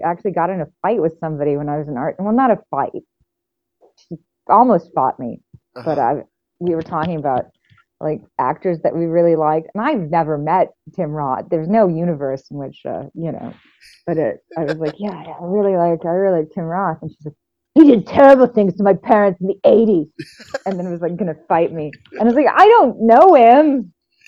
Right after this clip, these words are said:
Speaker 1: I think he's good in movies. And I don't think he,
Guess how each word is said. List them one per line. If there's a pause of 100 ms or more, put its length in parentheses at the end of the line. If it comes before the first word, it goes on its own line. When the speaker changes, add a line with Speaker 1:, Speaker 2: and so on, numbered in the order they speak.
(120)
Speaker 1:
I (280)
think
he's (160)
good
in
movies. (240)
And (160)
I
don't
think
he,